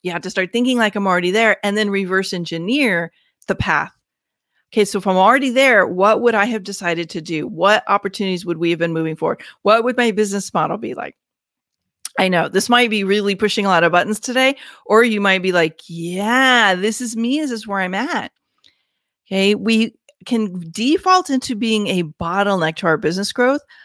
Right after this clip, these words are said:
when we try to run our business as the entrepreneur who started it versus the business owner, the business leader,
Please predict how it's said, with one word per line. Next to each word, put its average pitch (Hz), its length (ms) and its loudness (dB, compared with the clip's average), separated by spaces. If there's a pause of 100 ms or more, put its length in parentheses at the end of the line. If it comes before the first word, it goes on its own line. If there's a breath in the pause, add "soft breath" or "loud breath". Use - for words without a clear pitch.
(140 soft breath)
when 196 140 2
we 190 80 2
try 233 500 -2
to 302 100 -2
run 247 220 0
our 196 140 2
business 196 720 -2 (1120 soft breath)
as 208 260 4
the 196 200 2
entrepreneur 220 680 -2
who 196 120 -8
started 214 520 -2
it - 320 -12 (720)
versus 190 840 0 (100)
the 196 80 0
business 262 680 -4
owner, 202 320 -2
the 165 120 0
business 208 460 -6
leader, 190 520 -6